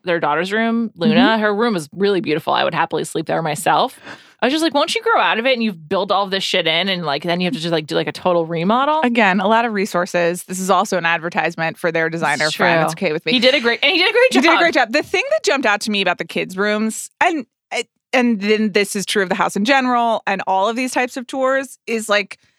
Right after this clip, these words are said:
Speaker 2: the extreme no clutter design look that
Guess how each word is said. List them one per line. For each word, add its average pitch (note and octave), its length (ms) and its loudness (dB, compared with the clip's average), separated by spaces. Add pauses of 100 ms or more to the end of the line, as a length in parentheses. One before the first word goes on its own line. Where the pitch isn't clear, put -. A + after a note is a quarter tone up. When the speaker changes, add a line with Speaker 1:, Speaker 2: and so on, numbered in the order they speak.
(120)
Speaker 2:
the B3+ 280 0
extreme D4+ 920 0
no G#3 280 2
clutter A3 800 -2 (320)
design G3 720 0
look B3+ 400 -2 (920)
that G#3+ 260 2